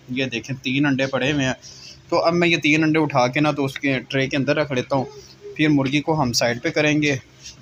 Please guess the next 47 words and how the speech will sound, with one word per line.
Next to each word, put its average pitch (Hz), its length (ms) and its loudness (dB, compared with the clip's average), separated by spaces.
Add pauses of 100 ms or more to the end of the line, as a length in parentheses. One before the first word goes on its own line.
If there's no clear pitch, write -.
(120)
ठीक 135 160 -6
है। 147 60 2
मुर्गी 135 300 -2
को 143 120 -2
साइड 127 260 -2
करने 123 240 -2
के 139 100 0
बाद 120 240 0
जो 131 120 -4
जितने 131 340 -4
भी 139 100 0
अंडे 120 200 -2
हैं 127 140 -2
ना 127 120 -4 (500)
ये 135 120 2
वाले, 120 260 0
ये - 440 -10
सारे 139 320 2
उठा 131 400 0
के 143 140 -2
ना 139 180 0 (320)
तो 135 80 -4
उधर 139 240 0
रख 123 180 -2
देंगे। 113 420 -4
ये 139 100 0
तकरीबन 139 460 -2 (360)
बारह 127 300 0
अंडे 135 260 0
हैं, 147 120 -2 (560)
ठीक 131 180 -4
है, 147 60 4
और 139 220 0
तीन 139 320 2
जो 151 140 0
मुर्गी 131 280 0
के 160 120 -2
नीचे 143 280 0
हैं, 127 140 0 (460)
और 139 120 -2
टोटल 147 340 0
दोस्तों 139 400 -2
हमारे 123 300 2
पास 131 300 0
हो 127 120 -2
गए 123 180 -2
अब 131 200 0